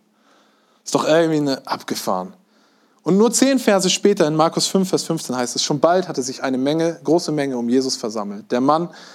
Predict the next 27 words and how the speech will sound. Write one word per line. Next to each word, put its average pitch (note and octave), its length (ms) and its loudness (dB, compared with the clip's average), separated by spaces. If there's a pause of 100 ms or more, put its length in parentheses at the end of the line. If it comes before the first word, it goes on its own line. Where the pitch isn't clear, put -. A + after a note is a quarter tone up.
(240)
der B2+ 100 2
von C#3 180 -2
Dämonen D#3 360 4
besessen D3 380 0
gewesen A2 400 -2
war, G2+ 120 -2
saß A#2 220 -2
ordentlich D#3+ 400 0
gekleidet B2 460 -6
da G#2 180 -6
und G#2+ 240 -16
war B2+ 140 2
bei B2 240 -2
klarem B2 420 -2
Verstand. F#2 560 -14 (480)
Als A2+ 180 -8
das D3+ 180 0
die - 80 -4
Leute C3+ 280 2
sahen, A2 280 -4
bekamen G#2+ 320 -10
sie G#2+ 140 -10
Angst.“ - 540 -14
Das A#2 120 -8
ist - 80 -4
derselbe C#3 400 0
Typ. F#2+ 220 -12